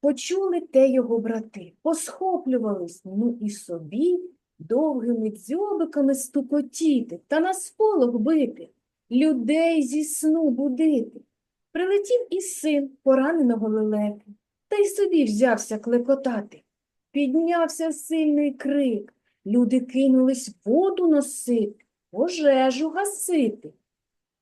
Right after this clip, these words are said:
Ледве погасили. А як закінчили, запитали один в одного: «А як ти прокинувся? Хто тебе збудив?» «Мене збудили лелеки. І мене.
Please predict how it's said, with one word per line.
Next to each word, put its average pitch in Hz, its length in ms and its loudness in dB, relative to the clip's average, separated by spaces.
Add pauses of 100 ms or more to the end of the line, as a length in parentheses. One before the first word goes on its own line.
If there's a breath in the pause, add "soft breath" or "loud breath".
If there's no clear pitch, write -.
(120)
Ледве 254 600 4
погасили. 190 960 -10 (1120)
А 208 120 -4
як 214 180 0
закінчили, 208 960 -4 (380)
запитали 330 1000 0
один 196 500 -4
в 185 40 -10
одного: 160 360 -8 (320)
«А 220 100 0
як 403 300 0
ти 254 200 0
прокинувся? 185 880 -6 (440)
Хто 196 300 2
тебе 262 420 4
збудив?» 226 560 0 (520)
«Мене 262 680 2
збудили 254 880 2
лелеки. 208 720 -2 (400)
І 381 200 2
мене. 339 560 2